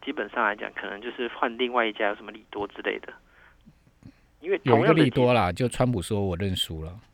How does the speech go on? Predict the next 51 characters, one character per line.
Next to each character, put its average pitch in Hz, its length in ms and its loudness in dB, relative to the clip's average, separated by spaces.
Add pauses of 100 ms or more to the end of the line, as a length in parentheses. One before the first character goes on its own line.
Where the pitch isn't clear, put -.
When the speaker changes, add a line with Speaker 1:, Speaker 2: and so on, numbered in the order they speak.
Speaker 1:
哦， 117 180 -8
川 151 180 4
普 139 160 -2
认 123 220 2
输 117 180 -6
的 107 160 0
话， 101 380 -2
嗯， 98 160 -18 (120)
Speaker 2:
嗯。 - 120 -10
Speaker 1:
这 117 100 -10
个 104 200 0
我 113 120 0
觉 151 160 2
得 143 160 4 (140)
这， 180 120 4 (120)
这 233 120 6
个 151 140 4
来 110 140 4
讲， 110 120 -2 (120)
因 139 80 -12
为 143 60 -8
大 135 140 0
家 135 140 0 (300)
基 156 80 -10
本 147 180 0
上 117 140 0
来 101 100 0
讲 98 140 -8
都 110 100 -4
已 101 60 -10
经 104 80 -20
知 104 80 -14
道 104 120 4
他 107 140 0
差 104 160 -4
不 104 100 -8
多 101 140 -2
要 95 80 2
输 101 280 -10
了 - 100 -10
啦， 101 120 -14 (160)
所 113 120 -8
以 107 160 -8 (760)
应 156 120 -20
该 185 140 -2
也 120 100 2
不 - 140 -4
太 113 160 0
算 110 180 -8
利 101 180 -18
多， - 240 -18